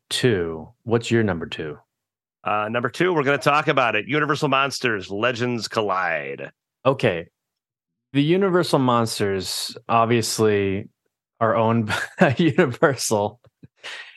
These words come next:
Speaker 1: and they just don't do a lot with them. Now, I remember, I wanna,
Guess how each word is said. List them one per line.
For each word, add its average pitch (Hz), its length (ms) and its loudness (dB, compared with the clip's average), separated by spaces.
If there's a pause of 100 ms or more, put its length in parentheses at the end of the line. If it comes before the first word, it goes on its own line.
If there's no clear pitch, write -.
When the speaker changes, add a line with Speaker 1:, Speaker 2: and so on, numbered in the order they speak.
(360)
Speaker 1:
and 131 240 4
they 139 220 4
just 202 280 2
don't 226 360 2
do 139 240 2
a - 20 4
lot 120 320 2
with 120 260 0
them. 101 220 0
Now, 110 160 2
I 127 100 4
remember, 170 400 4
I 139 80 2
wanna, 147 320 0